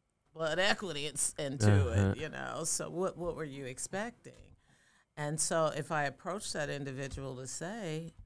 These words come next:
Speaker 1: that I was a bit offended by it, or you hurt my feelings by saying that, the scenario could be,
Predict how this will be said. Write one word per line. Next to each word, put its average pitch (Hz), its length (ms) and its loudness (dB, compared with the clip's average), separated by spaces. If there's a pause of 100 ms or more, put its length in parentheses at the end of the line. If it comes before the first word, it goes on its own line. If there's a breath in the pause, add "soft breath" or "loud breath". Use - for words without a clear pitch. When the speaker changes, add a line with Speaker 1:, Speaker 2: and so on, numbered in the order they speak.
(540)
Speaker 1:
that 190 140 -2
I 170 100 4
was 151 180 -2
a 151 40 -8
bit 123 240 -8
offended 180 460 -4
by 170 260 0 (100)
it, 175 60 -4
or 196 360 -4 (160)
you 165 160 -20
hurt 143 180 -8
my 120 140 -6
feelings 175 540 -2
by 139 180 -4
saying 147 500 -4
that, 156 340 -4 (840)
the 185 60 -10
scenario 202 600 2
could 175 260 -8
be, 165 520 0